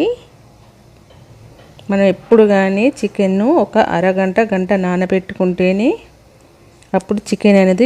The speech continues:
టేస్ట్ చాలా బాగుంటది. ఇప్పుడు మూత పెట్టేసుకొని ఒక ఐదారు నిమిషాలు చికెన్ని ఉడికించుకుందాము. చూసారా, వాటర్ అనేది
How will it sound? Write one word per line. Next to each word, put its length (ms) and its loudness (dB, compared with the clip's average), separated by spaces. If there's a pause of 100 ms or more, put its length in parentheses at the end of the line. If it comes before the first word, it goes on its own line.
(140)
టేస్ట్ 320 0 (160)
చాలా 340 2 (140)
బాగుంటది. 580 -2 (1160)
ఇప్పుడు 240 2 (160)
మూత 240 0 (160)
పెట్టేసుకొని 880 0 (320)
ఒక 120 -10 (160)
ఐదారు 360 -2
నిమిషాలు 520 -2 (1700)
చికెన్ని 520 2 (280)
ఉడికించుకుందాము. 920 -4 (1400)
చూసారా, 460 2 (120)
వాటర్ 320 2
అనేది 240 0